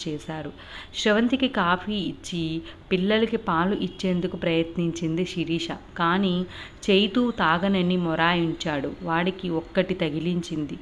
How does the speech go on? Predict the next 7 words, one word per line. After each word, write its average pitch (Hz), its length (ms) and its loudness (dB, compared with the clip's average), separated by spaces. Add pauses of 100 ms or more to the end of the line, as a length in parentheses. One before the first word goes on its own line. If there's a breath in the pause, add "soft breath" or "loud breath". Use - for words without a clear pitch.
(360 loud breath)
దాంతో 233 400 6
వాడు 180 340 4
ఒక్కసారిగా 175 840 -2
ఏడుపు 175 460 2
లంకించుకున్నాడు. 160 1120 -2 (3000 loud breath)
స్రవంతి 226 460 6
వారించబోయింది. 175 1040 2